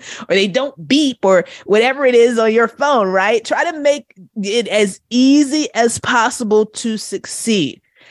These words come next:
So put that phone away, turn the notifications off until you've tackled your writing for that day.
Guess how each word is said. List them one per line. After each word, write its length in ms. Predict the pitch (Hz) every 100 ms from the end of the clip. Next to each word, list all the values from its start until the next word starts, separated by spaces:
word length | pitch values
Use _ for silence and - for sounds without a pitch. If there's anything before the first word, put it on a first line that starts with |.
| -
So 160 | - 208
put 440 | - - 311 370 -
that 280 | 330 - -
phone 200 | 294 294
away, 260 | 277 233
turn 340 | 220 - 262 285
the 80 | 311
notifications 840 | 294 277 285 - 254 254 240 -
off 320 | 220 214 190 - _ _ -
until 540 | 214 175 - 269 294
you've 380 | 262 226 220 -
tackled 720 | - - 277 240 269 254 226 170
your 240 | 196 196
writing 560 | 180 185 190 220 214 196
for 200 | 180 185
that 260 | 185 165
day. 320 | 160 147 107